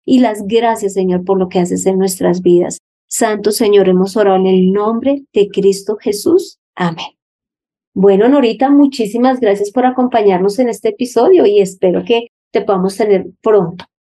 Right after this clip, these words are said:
Norita, y si desean comunicarse contigo, ¿lo pueden hacer en, en algún medio?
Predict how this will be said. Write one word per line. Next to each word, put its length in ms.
Norita, 640
y 120
si 160
desean 400
comunicarse 680
contigo, 480
¿lo 160
pueden 260
hacer 300
en, 120
en 260
algún 520
medio? 400